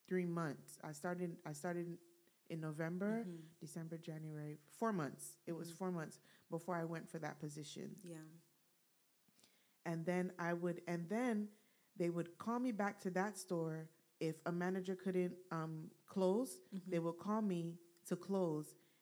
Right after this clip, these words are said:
Speaker 1: and I would see her.
Speaker 2: Mm-hmm.
Speaker 1: And I'm just like, if I were to listen to you,
Speaker 2: Mm-hmm.
Speaker 1: I wouldn't have gotten the
Speaker 2: Mm-hmm.
Speaker 1: experience
Speaker 2: Yeah.
Speaker 1: that I've gotten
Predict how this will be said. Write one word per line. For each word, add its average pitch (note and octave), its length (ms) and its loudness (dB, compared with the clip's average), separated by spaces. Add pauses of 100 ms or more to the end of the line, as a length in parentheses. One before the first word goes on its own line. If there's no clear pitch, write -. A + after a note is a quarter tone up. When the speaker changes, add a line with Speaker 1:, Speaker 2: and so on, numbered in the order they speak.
(140)
Speaker 1:
and F3 140 2
I E3+ 100 4
would D#3+ 200 0
see G#3+ 280 0
her. D3 360 0 (320)
Speaker 2:
Mm-hmm. F3 200 -10 (160)
Speaker 1:
And F#3 200 6
I'm F#3 200 4
just F#3 500 -2
like, E3+ 280 2 (380)
if G3 160 2
I A#3 160 2
were A#3+ 160 2
to G#3+ 140 0
listen G#3 320 0
to G#3 120 -4
you, E3+ 340 0 (200)
Speaker 2:
Mm-hmm. F3 480 -8 (640)
Speaker 1:
I G#3 180 4
wouldn't A3 420 2
have F#3 240 0
gotten G3+ 340 4
the F#3 60 2
Speaker 2:
Mm-hmm. - 100 -2
Speaker 1:
experience F3+ 720 0
Speaker 2:
Yeah. D3+ 140 -10
Speaker 1:
that F3+ 140 4
I've E3+ 260 2
gotten F#3+ 440 2